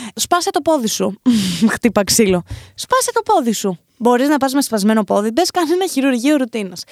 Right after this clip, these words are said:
Κάτι, βγάλε ένα δάχτυλο, ξέρω εγώ. Κάνε κάτι, ε, β-, πες, μία φυλακή, κάνε ένα, μία μικροκλοπή, ένα έγκλημα, κάτι. Καταδικάσου για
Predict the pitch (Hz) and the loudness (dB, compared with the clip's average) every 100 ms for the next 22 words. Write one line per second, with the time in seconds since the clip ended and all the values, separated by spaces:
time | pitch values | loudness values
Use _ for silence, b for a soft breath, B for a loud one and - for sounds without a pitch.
0 | B B B 415 427 - 180 220 330 339 | B B B 0 0 -2 -2 0 2 2
1 | 285 370 403 403 359 - 202 190 185 247 | 0 0 0 2 0 -4 -6 -6 -4 0
2 | 269 285 269 B B B - 330 427 427 | 0 2 0 B B B 0 0 0 0
3 | 440 392 240 202 196 208 226 226 233 233 | 0 0 0 -4 0 0 2 0 -2 -6
4 | 247 277 349 _ _ 453 466 277 339 440 | -6 -4 -6 _ _ 0 2 4 4 2
5 | 427 453 453 - 370 214 320 427 440 440 | 2 2 2 0 0 2 0 0 -2 -2
6 | 415 403 440 466 440 440 440 453 440 403 | -2 0 0 0 0 0 2 0 0 0
7 | 359 262 349 403 427 320 247 208 196 196 | 2 2 2 0 0 -2 -4 -4 -6 -2
8 | 370 330 - 196 311 311 - 427 427 403 | -2 -2 -4 -8 -10 -14 0 0 2 0
9 | - 508 508 392 440 | 2 2 2 0 0